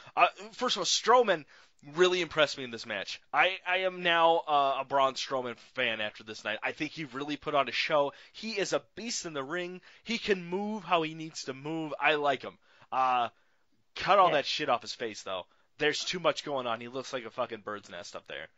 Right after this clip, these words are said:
Speaker 2: Nah, you can't, 'cause that's part of the Wyatts.
Speaker 1: Yeah, I know. Get rid of
Speaker 2: Uh,
Speaker 1: the
Speaker 2: yeah, he
Speaker 1: Wyatts.
Speaker 2: did good.
Speaker 1: Yeah.
Speaker 2: He did good.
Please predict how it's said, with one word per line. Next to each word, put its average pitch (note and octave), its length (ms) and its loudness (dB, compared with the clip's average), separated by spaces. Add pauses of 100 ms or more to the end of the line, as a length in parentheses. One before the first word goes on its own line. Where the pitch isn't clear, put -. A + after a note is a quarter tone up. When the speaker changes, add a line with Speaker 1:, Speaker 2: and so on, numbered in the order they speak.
(120)
Speaker 2:
Nah, F#3 320 10
you E3 180 4
can't, G#3 320 -2 (160)
'cause D#3+ 160 8
that's C#3+ 220 -2
part D#3 180 6
of D3 60 6
the D3 80 6
Wyatts. E3 420 0 (180)
Speaker 1:
Yeah, C#3 380 0 (260)
I F3 120 0
know. A2+ 280 -4 (200)
Get D3+ 180 -4
rid G#3 100 10
of - 0 - (120)
Speaker 2:
Uh, A3 80 12
Speaker 1:
the G#3+ 80 4
Speaker 2:
yeah, A3+ 160 10
he A#3+ 80 4
Speaker 1:
Wyatts. G#3+ 80 -2
Speaker 2:
did - 180 0
good. G3 300 -8 (180)
Speaker 1:
Yeah. A#3 120 2
Speaker 2:
He C4+ 60 6
did A3+ 240 8
good. - 300 -6